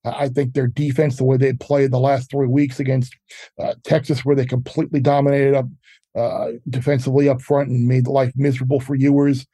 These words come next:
the Baylor game and the Iowa State game. They found a way to win all year. They're this close. Uh, I, I don't think they leave it in the hands of the committee. I do think, uh, T C U wins. So yeah, I'll, I'll, I'll lay the, uh, the two and a half with the Horned Frogs.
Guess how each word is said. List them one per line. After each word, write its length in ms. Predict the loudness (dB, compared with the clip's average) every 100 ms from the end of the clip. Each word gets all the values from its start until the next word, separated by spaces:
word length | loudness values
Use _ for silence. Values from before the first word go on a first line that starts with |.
| -20 _
the 60 | -2
Baylor 340 | 2 2 2
game 380 | 0 -2 -2 -2
and 100 | 0
the 80 | 2
Iowa 300 | 2 0 -2
State 300 | -2 -4 0
game. 360 | 0 0 0 -4 -16 _ -10
They 80 |
found 500 | -10 -2 0 2 2
a 40 | 2
way 180 | 2 2
to 80 |
win 320 | 0 0 0 0
all 340 | 2 2 0
year. 380 | -2 -2 0 0
They're 160 | -2
this 220 | -2 -2 -2
close. 500 | 0 2 2 -4 -18 _ -20 _ -2
Uh, 320 | 0 0 0
I, 320 | 0 0 0
I 40 |
don't 180 | 2 0
think 180 | -4 -4
they 100 | -2
leave 220 | -2 -2
it 80 | -2
in 80 | -4
the 80 | -4
hands 260 | -2 0
of 60 | -2
the 80 | -4
committee. 400 | -2 2 2 2
I 60 |
do 220 | 2 2
think, 400 | 2 4 2 0 -12 -20 _ _ 0
uh, 240 | 2 2 -2 _
T 160 | -2 -2
C 160 | 0 2
U 160 | 4
wins. 240 | 4 2 2
So 80 |
yeah, 80 | 2
I'll, 320 | 2 2 2 4
I'll, 180 | 2
I'll 180 | 2 2
lay 160 | 2 0
the, 220 | 0 0
uh, 100 | 0
the 80 | -2
two 200 | -4 -2
and 80 | 0
a 40 |
half 200 | 0 0 -4
with 80 |
the 80 | -8
Horned 180 | -8 -8
Frogs. 320 | -10 -12 -14